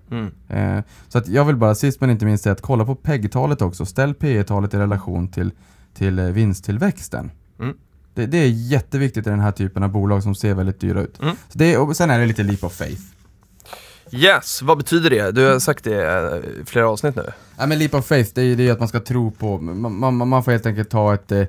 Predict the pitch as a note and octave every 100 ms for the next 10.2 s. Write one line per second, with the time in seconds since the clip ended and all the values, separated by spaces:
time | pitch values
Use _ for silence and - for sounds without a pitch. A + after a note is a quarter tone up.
0 | - - - A#2+ C3+ - G#2+ G2+ A2+ G2+
1 | - G#2 G#2 G2 F#2+ F#2+ F2+ G2+ F#2 F#2+
2 | G2 F#2+ A2 G#2 F2+ F2+ G2 G#2 F#2+ G2+
3 | A2 G2 F2+ F2+ - - - G#2 G#2+ G2
4 | G2+ - G#2 F#2+ F2 F#2+ G2 G2+ G2+ F#2
5 | G2 F#2+ G2+ G2+ G2 G2 G2 F#2 F#2+ G#2
6 | F#2 F#2 F#2+ G2+ F#2+ G2 G2 - F#2+ G#2+
7 | F#2+ F#2+ F#2 F#2 F2+ G2 G#2 F#2+ F#2+ G#2+
8 | F#2+ F2 F#2+ G2+ - A2 F#2+ F#2 G2+ F#2
9 | F2+ G2 G2 F#2+ F#2 F#2 F#2 G#2+ F#2+ A2+
10 | A2+ F#2+